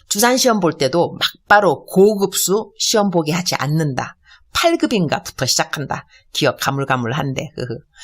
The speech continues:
그리고 급수 한 개 합격할 때마다 더 높은 급수 시험 볼 자격을 준다. 이번에 겪은 일로 인해서 급수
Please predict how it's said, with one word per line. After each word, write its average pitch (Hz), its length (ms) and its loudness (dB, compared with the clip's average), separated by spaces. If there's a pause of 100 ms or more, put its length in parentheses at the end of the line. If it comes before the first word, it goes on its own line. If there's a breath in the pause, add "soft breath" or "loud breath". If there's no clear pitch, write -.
(140 loud breath)
그리고 202 300 2
급수 - 400 0
한 247 300 0
개 226 80 2
합격할 269 520 -4
때마다 240 460 2 (320 loud breath)
더 147 180 0
높은 196 420 2
급수 220 460 -2 (180 loud breath)
시험 240 360 2
볼 185 160 2
자격을 175 500 2
준다. - 440 -6 (800 loud breath)
이번에 247 340 6
겪은 226 320 4
일로 196 220 4
인해서 160 600 2
급수 208 580 2